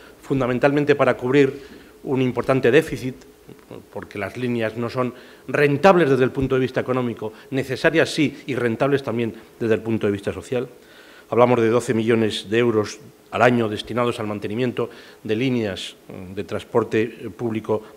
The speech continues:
deficitarias, pero hablamos de ochocientas diez rutas, hablamos de atención a más de tres mil quinientos núcleos de población,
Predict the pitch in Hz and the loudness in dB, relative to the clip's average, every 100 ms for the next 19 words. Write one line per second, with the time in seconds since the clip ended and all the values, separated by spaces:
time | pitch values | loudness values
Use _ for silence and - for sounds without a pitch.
0 | - 110 104 101 92 110 107 113 - - | -8 -6 -6 -10 -8 -6 -6 -8 -14 -20
1 | - 123 120 131 143 127 135 - 131 120 | -4 4 6 6 6 4 2 -2 -2 0
2 | 113 104 107 113 110 117 - - - - | 0 -2 -4 -6 -10 -12 -14 -20 -20 -20
3 | - - - 131 147 139 120 - - 110 | -20 -6 2 8 8 8 2 -4 -6 2
4 | 127 113 - - - 117 110 107 104 131 | 2 2 -12 -20 -8 -6 -2 -4 0 2
5 | 131 123 - - - 113 131 127 117 113 | 4 2 -6 -20 -10 -4 -2 -2 -4 -10
6 | 90 127 143 - 117 131 120 120 - 120 | -4 -2 -2 -4 -6 -4 -4 -6 -8 -8
7 | 107 113 104 107 104 104 113 | -6 -8 -8 -8 -10 -10 -10